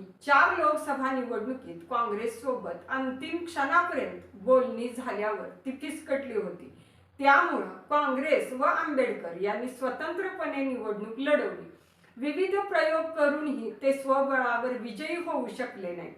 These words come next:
आता वंचित बहुजन आघाडीच्या आंबेडकरांनी राज्यभर मोठ्या सभा घेऊन महाविकास आघाडीच्या नेत्यांच्या चिंतेत भर टाकली. सोबतच राज्यातील विविध सत्तावीस मतदारसंघांमध्ये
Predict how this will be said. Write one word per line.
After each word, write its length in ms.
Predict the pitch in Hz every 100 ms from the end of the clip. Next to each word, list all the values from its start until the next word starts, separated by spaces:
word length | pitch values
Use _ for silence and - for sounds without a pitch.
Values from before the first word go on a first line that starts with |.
| - _ _
आता 520 | 165 233 294 277 240 247
वंचित 440 | 247 226 - 392 -
बहुजन 420 | 302 277 277 277
आघाडीच्या 680 | 269 247 233 240 226 - 202 - - - -
आंबेडकरांनी 920 | 247 254 247 285 277 285 262 226 180 202
राज्यभर 720 | 233 240 233 349 349 392 403
मोठ्या 340 | 403 - 320 320
सभा 380 | 320 269 277 277 262
घेऊन 320 | 269 185 175 - - -
महाविकास 800 | 233 233 294 349 349 277 269 277
आघाडीच्या 680 | 240 247 226 226 226 254 240
नेत्यांच्या 720 | 254 - 208 202 208 226 226
चिंतेत 440 | 254 196 220 226
भर 220 | 254 311 339 -
टाकली. 340 | - - - - _ - _
सोबतच 800 | - 339 311 320 330 330 320 - - _ 233
राज्यातील 880 | 247 262 254 294 285 - 320 294 240
विविध 420 | 254 320 359 381
सत्तावीस 760 | 339 - - - 320 381 - 349
मतदारसंघांमध्ये 1200 | 339 226 226 226 285 269 202 190 208 226 175